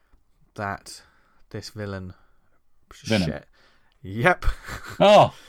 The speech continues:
Speaker 1: Yeah.
Speaker 2: <laughs>
Speaker 1: It is, and, but when I s-, when I say this, um, I, it's, it's, it's interesting 'cause the rival-, a lot of the rivalries I'm talking about now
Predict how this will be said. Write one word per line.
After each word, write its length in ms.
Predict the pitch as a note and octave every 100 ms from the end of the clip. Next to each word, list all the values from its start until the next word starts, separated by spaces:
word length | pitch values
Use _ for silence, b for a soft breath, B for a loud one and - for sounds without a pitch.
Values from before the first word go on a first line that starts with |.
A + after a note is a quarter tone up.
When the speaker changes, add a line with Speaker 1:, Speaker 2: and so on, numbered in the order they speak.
| b b D3+
Speaker 1:
Yeah. 560 | A#2 D#3+ - D#3+ D#3 A#2
Speaker 2:
<laughs> 60 | - -
Speaker 1:
It 200 | C#3+ D3
is, 480 | D#3+ D#3+ D#3+ D#3 -
and, 280 | C#3 C#3+ C3+
but 120 | C#3+
when 160 | C#3+ F#3
I 80 |
s-, 180 | F#3 - _ -
when 120 | D3
I 60 | D#3
say 200 | E3+ B2
this, 460 | B2 D3 - - _
um, 500 | A2+ A2 G#2+ G#2+ G#2 - _ _ _ _ _ _ _
I, 140 | C3+ D3+ _
it's, 200 | D3 C#3 -
it's, 280 | D#3 - -
it's 160 | E3 D#3+
interesting 440 | G#3 F3 A#2+ -
'cause 140 | A2 A2
the 120 | C3
rival-, 300 | D#3+ E3+ D3+
a 60 |
lot 120 | D3+ D#3+
of 40 |
the 80 | C3
rivalries 880 | B2 A#2+ A2 A2 G#2 G2 F#2 - - _
I'm 200 | A#2 A2+
talking 240 | G#2+ B2 A2+
about 180 | G#2 F#2+
now 260 | G2+ G2+